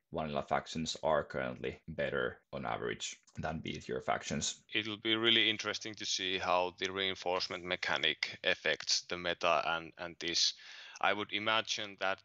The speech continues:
Speaker 2: this isn't something that has gone unnoticed by the C B, and I would imagine that part of the reason behind the whole reinforcements thing is that they are looking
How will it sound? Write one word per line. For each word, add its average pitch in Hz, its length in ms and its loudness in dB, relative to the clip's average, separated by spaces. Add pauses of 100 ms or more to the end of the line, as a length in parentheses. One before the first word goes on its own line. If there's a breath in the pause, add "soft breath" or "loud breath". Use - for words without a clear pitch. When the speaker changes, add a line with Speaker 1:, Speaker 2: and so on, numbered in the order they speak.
Speaker 2:
this 104 280 -4
isn't 95 340 -10
something 95 640 -6
that 87 220 -2 (480 soft breath)
has 92 200 -2
gone 92 400 -2
unnoticed 92 760 0
by 101 120 2
the 101 120 -4
C 113 240 2
B, 123 360 0 (160)
and - 160 -4
I 87 120 4
would 87 180 -6
imagine 90 580 0
that 82 240 0 (460 loud breath)
part 87 300 6
of 82 100 -8
the 92 120 -2
reason 90 440 0
behind 85 460 0
the 85 100 -2
whole 80 200 -4
reinforcements 85 920 2 (180)
thing 87 400 -2
is - 260 0
that - 280 0
they 78 140 4
are 82 140 6
looking 85 420 -4